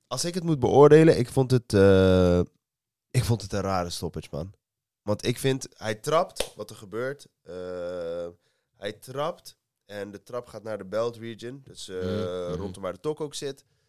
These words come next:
Speaker 1: Ehm, maar zijn trap komt eerst ongeveer op zijn lies, maar doordat hij trapt en zijn trap komt naar beneden,
Speaker 2: Mhm.
Speaker 1: eh, wat eigenlijk het effect ervan is.
Speaker 2: Mhm.
Speaker 1: Oh, hier heb je
Speaker 2: het zien.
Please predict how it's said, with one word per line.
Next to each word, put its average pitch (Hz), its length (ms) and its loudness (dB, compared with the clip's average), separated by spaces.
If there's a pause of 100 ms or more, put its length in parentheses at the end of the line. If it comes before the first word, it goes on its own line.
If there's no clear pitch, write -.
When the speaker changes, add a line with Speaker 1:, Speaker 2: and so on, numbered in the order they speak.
(360)
Speaker 1:
Ehm, 95 680 -12 (260)
maar 101 300 -12
zijn 101 180 -16
trap 123 280 -12
komt 110 260 -20
eerst 117 300 -14
ongeveer 101 380 -16
op - 100 -20
zijn 85 220 -16
lies, 117 500 -14 (420)
maar 95 140 -14
doordat 113 300 -8
hij 98 480 -10
trapt 110 300 -8
en 92 80 -12
zijn 101 160 -14
trap 110 320 -12 (360)
komt 104 240 -14
naar 101 120 -8
beneden, 104 500 -10
Speaker 2:
Mhm. 98 300 -8 (100)
Speaker 1:
eh, 85 140 -14
wat 80 140 -18
eigenlijk 90 320 -16
het 87 100 -20
effect - 220 -18
ervan 110 240 -18
is. 123 200 -14
Speaker 2:
Mhm. 87 320 -20
Speaker 1:
Oh, 98 80 -18
hier 95 140 -18
heb 90 120 -20
je 92 60 -20
Speaker 2:
het 85 100 -20
zien. 78 180 -20